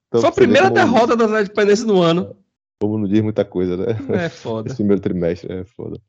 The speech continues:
Speaker 2: É foda. Eu dei pra Nicolas uma camisa que é uma camisa de goleiro de dois mil e nove, de dois mil e, eu não vou lembrar o ano exatamente, o patrocínio era da Fiat,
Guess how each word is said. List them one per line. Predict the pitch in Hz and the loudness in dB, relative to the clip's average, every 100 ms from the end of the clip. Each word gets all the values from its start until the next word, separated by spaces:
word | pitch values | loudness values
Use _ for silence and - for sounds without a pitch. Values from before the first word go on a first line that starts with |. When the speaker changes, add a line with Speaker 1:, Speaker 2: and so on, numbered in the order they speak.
| _ _ - 117 | _ _ -16 -10
Speaker 2:
É | 117 107 110 | -8 -8 -10
foda. | - 110 101 98 - | -12 -12 -10 -10 -4
Eu | 180 | 0
dei | 180 | 0
pra | 196 196 | 0 -2
Nicolas | 160 160 160 147 | -4 -4 -4 -4
uma | |
camisa | 143 131 139 151 135 | -4 -4 -4 -4 -6
que | - 139 | -8 -4
é | 147 | -2
uma | |
camisa | 143 139 135 | 0 -2 -2
de | 143 | -2
goleiro | 151 190 165 147 160 180 190 - - | 4 6 6 4 2 -2 -6 -14 -12
de | 139 | -10
dois | 156 185 185 139 | -2 2 2 0
mil | 143 170 214 | -4 -4 -4
e | |
nove, | 196 127 117 127 147 156 151 135 135 135 131 | -2 -2 2 4 4 6 4 0 -6 -4 -4
de | 131 | -6
dois | 123 139 127 | -4 -4 -4
mil | 131 143 | -4 -4
e, | 135 123 113 104 - _ _ _ | -4 -4 -6 -8 -14 _ _ _
eu | - | 0
não | 175 | 2
vou | 139 147 | 2 2
lembrar | 143 131 147 | 2 2 2
o | 135 | 2
ano | 123 127 | 2 0
exatamente, | 127 131 135 127 123 151 160 | 0 -2 -2 -2 -2 -2 -4
o | |
patrocínio | - 147 151 - 135 127 | -6 -4 -4 -4 -4 -2
era | 123 | -2
da | 143 | -4
Fiat, | - - 151 190 - 359 | -6 -8 -2 -2 -4 -12